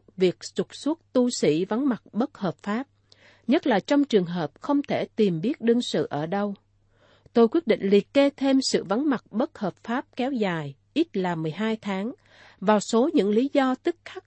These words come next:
trục xuất khỏi dòng được nói đến cho đến nay trong khoản giáo luật số sáu trăm chín mươi bốn triệt một. Việc trục xuất này tiến hành theo cùng thủ tục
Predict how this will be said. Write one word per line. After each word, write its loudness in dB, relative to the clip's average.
trục 0
xuất -6
khỏi -6
dòng -2
được -4
nói -2
đến 0
cho 2
đến 2
nay -2
trong 4
khoản -4
giáo 0
luật 0
số -2
sáu -2
trăm -2
chín 0
mươi 2
bốn 0
triệt -2
một. -4
Việc 0
trục 0
xuất -4
này 0
tiến 0
hành -4
theo -2
cùng 0
thủ -6
tục -2